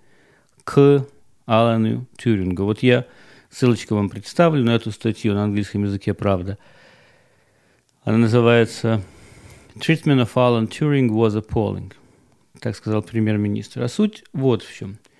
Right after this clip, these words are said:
Если кто-то когда-то учился, э, на программировании или изучал вообще что-то о computer science, наверняка вам встречались такие вещи, такое понятие, как машина Тьюринга.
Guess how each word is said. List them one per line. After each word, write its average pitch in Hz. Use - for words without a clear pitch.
Если 175
кто-то 202
когда-то 151
учился, 107
э, 104
на 117
программировании 110
или 143
изучал 120
вообще 107
что-то 107
о 101
computer 104
science, 101
наверняка 160
вам 131
встречались 120
такие 107
вещи, 120
такое -
понятие, 113
как -
машина 113
Тьюринга. 92